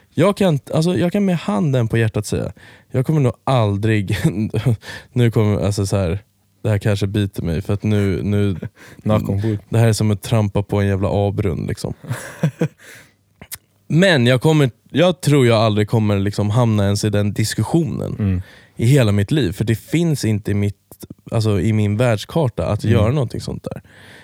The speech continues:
Speaker 1: Medans så här, om du, du vet om någon utav dina polare har blivit misstänkt eller någonting, eller så här, alltså, eller p-,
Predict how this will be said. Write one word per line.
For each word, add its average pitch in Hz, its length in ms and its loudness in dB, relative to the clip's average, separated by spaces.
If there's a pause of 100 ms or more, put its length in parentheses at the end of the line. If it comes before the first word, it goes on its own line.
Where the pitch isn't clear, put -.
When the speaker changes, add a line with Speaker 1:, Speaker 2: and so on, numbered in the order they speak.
(140)
Speaker 1:
Medans 120 520 2 (280)
så - 140 0
här, 117 240 4 (100)
om 127 280 2
du, 117 200 2
du 131 200 0
vet 165 220 0
om 120 200 2
någon 107 360 2
utav 104 180 0
dina 104 220 0
polare 110 320 0
har 110 80 2
blivit 101 220 0
misstänkt 104 600 -2
eller 92 180 -2
någonting, 90 520 -4
eller 101 180 -2
så 107 120 -2
här, 98 120 0
alltså, 104 360 0 (760)
eller 107 200 -2
p-, - 260 -8